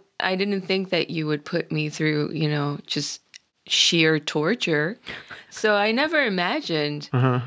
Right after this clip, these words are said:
Speaker 1: I, I thought it was a movie about rock and roll. I don't know. I thought, you know.
Speaker 2: Well, this was our first, um, you know, I was trying to think y-,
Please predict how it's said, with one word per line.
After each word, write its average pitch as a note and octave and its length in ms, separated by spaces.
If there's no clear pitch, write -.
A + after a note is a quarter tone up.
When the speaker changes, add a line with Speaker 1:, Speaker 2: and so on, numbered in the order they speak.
Speaker 1:
I, C4+ 260
I F#4+ 40
thought A3+ 220
it G3 80
was F#3 240
a - 40
movie G3 360
about G#3 260
rock G3 220
and A#3 100
roll. A#3+ 160
I C#4 160
don't C#4+ 140
know. E3+ 180
I D#3 220
thought, F3+ 360
you G#3 120
know. D#3+ 160
Speaker 2:
Well, F#3 80
this G3+ 180
was G3+ 140
our F#3 100
first, E3+ 540
um, C3+ 440
you D#3 120
know, D3 40
I C#3+ 40
was C#3+ 100
trying G3 140
to G#3 60
think E3 380
y-, D#3+ 120